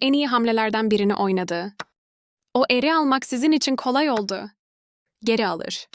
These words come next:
O bedava fili ele geçirdiniz. Geri alır. Bedava bir kale ele geçirdiniz.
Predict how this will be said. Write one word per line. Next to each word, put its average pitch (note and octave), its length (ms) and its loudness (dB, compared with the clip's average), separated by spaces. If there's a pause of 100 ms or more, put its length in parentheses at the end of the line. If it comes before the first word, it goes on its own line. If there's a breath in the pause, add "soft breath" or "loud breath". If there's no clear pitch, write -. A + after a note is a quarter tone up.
(600)
O B3 120 4
bedava C4 320 2
fili D4 200 -2
ele D4+ 180 -2
geçirdiniz. F#3+ 680 -6 (500)
Geri A3+ 240 0
alır. - 400 -8 (760)
Bedava A3 440 2
bir B3 120 0
kale B3+ 240 -2
ele G3+ 200 0
geçirdiniz. G3 720 -2